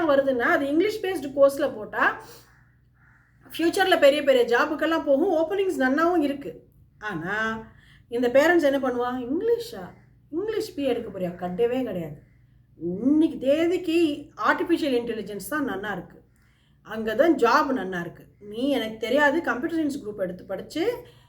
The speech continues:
பி எஸ் சியில ஏ ஐ, அ, கம்ப்யூட்டர் சயின்ஸ் ஏ ஐ காம்பினேஷன் எடுத்து படிச்சு தான் ஆகணும்"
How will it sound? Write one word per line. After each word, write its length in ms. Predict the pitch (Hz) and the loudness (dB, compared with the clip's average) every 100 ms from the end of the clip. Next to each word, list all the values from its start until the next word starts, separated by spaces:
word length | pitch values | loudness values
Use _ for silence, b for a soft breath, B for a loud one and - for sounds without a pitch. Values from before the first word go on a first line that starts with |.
| b 190 | b -4
பி 100 | 294 | 0
எஸ் 260 | 370 339 | 0 0
சியில 100 | 277 | 0
ஏ 540 | 320 320 240 262 262 226 | 2 4 6 8 6 4
ஐ, 120 | 220 | -6
அ, 100 | 214 | -8
கம்ப்யூட்டர் 380 | 233 254 311 285 | -8 -6 -6 -4
சயின்ஸ் 200 | 294 262 | -6 -4
ஏ 220 | 233 269 | 0 2
ஐ 140 | 277 | 2
காம்பினேஷன் 560 | 269 220 240 233 202 196 | 0 -6 -4 -4 -6 -8
எடுத்து 300 | 185 180 269 | -10 -8 -10
படிச்சு 340 | 214 180 - | -8 -10 -10
தான் 180 | 240 233 | -6 -6
ஆகணும்" 600 | 180 170 147 - _ _ | -6 -10 -16 -20 _ _